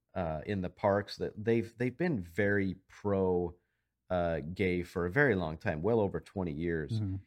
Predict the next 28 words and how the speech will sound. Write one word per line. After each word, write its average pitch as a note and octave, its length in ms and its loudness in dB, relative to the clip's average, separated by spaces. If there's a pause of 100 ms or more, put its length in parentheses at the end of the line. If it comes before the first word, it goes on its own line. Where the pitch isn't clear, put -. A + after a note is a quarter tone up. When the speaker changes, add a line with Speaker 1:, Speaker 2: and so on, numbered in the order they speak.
(220)
Speaker 1:
And A2 320 4
they E3 220 4
allowed F#2+ 540 8
gay F#2+ 160 4
weddings F2+ 760 0
in G2+ 180 0
their F2+ 160 0
parks, - 760 0 (240)
uh, D#2+ 440 -2 (400)
even G#2+ 360 -2
in G2+ 100 2
the F2+ 80 -2
nineties, F2+ 580 2
even F2+ 220 -2
though F2+ 140 0
it - 80 -4
wasn't F2+ 340 -2 (220)
legal, G#2 480 2
people A2+ 320 -2
would A2+ 120 0
still F2+ 220 -2
go E2 320 -2
and D#2 100 -4
they F2 100 -4
would F2 140 -6
get F2 160 -4
married D#2 300 -4
at, D2 100 -8